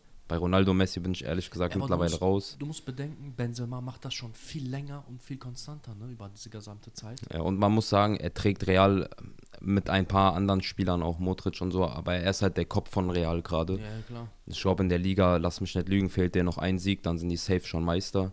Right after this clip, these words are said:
Speaker 2: Mhm.
Speaker 1: Schon drei, vier Spieltage vor Ende überhaupt. Ähm, also man kann's ihm diese, also in diesem Jahr führt meiner Meinung nach kein Weg an Benzema vorbei.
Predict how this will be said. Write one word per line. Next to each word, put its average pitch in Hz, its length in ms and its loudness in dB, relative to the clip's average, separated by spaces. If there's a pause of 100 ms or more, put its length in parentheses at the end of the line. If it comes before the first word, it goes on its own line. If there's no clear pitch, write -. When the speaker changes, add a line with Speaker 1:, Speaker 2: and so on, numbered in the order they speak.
(120)
Speaker 2:
Mhm. 113 360 -10
Speaker 1:
Schon 80 340 -4
drei, 87 200 2
vier - 180 -4
Spieltage 87 520 -4
vor 82 240 -2
Ende 90 240 0
überhaupt. 87 540 -4 (580)
Ähm, 78 360 -6 (380)
also 90 200 -4
man 92 160 4
kann's 104 260 2
ihm 104 100 2
diese, 117 220 8
also 92 360 6 (380)
in 101 220 0
diesem 104 240 4
Jahr 95 140 8
führt - 240 -2
meiner 95 260 4
Meinung 90 240 2
nach 87 140 -2
kein 90 200 0
Weg 90 160 2
an 80 160 2
Benzema 85 380 0
vorbei. 80 400 -4